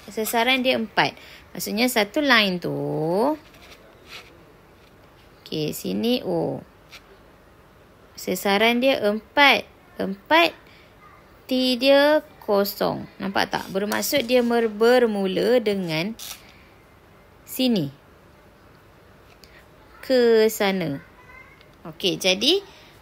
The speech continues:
macam mana kedudukan zarah tu? S sama dengan empat. Ha, jadi zarah berada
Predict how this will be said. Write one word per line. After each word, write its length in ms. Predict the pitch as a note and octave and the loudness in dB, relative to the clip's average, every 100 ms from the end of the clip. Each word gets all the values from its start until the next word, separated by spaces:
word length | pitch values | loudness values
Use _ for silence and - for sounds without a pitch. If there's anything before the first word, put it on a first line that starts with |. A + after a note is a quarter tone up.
| - - - - - - - - - - - - | -20 -20 -20 -20 -20 -20 -20 -20 -20 -20 -20 -12
macam 240 | G#3 C#4 D#4+ | -4 0 2
mana 160 | G4+ | 2
kedudukan 560 | F#4 C4 A3+ A3 G#3 G3+ | 0 0 0 2 2 4
zarah 320 | F#3+ F3 D#3 | 2 2 0
tu? 160 | - C3+ - - - - - - - | -8 -14 -18 -18 -12 -12 -12 -20 -4
S 240 | A#3+ B3 | -2 -2
sama 160 | A#3+ A3 | -2 -2
dengan 240 | G#3+ G#3+ | -2 -2
empat. 320 | A3 F#3+ - - | 0 0 0 -4
Ha, 80 | E3 | -8
jadi 320 | E3 F#3+ D4+ E4+ - - - | -6 -2 -2 -4 -14 -20 -16
zarah 800 | F3 E3+ D#3+ D#3 E3 F3 A3+ E4+ G#4 - - - - - - - - - - - - - - - - - - - - - G3+ | -4 0 2 4 4 6 6 6 4 -8 -20 -20 -20 -20 -20 -20 -20 -20 -20 -20 -20 -20 -20 -20 -20 -20 -20 -20 -20 -18 0
berada 1120 | G#3+ B3 B3+ A3 F3 D#3+ E3 F3 G#3 C4+ | 4 6 6 6 4 4 2 4 6 6